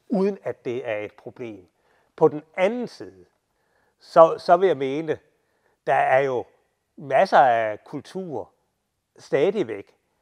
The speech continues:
Det enkle er at tage det internationale. Jeg ved, der var en opsætning i Sydafrika under apartheid,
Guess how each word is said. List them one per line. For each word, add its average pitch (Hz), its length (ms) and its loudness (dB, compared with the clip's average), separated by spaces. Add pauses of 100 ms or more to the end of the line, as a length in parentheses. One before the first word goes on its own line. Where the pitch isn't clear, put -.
(320)
Det - 180 -2
enkle 160 240 -4
er 127 100 0
at 117 60 -6
tage 131 180 -2
det 127 120 -6
internationale. 117 800 -8
Jeg 117 100 -4
ved, 165 120 0
der 127 80 -6
var 127 120 6
en 135 80 2
opsætning 123 680 0
i 120 80 -14
Sydafrika 123 880 0
under 127 280 -4
apartheid, 127 760 2